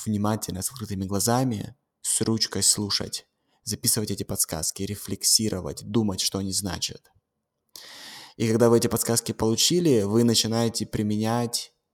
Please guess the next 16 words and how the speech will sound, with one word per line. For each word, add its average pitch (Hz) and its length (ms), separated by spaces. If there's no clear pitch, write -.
эти 101 220
новые 107 380
знания – 95 640
к 127 260
своей 101 440
проблеме. 95 600
И - 100
проблема 117 380
подается. 107 800
Иногда 110 380
нет, 101 440
но 95 80
чаще - 320
всего 107 320
она 98 160
подается. - 760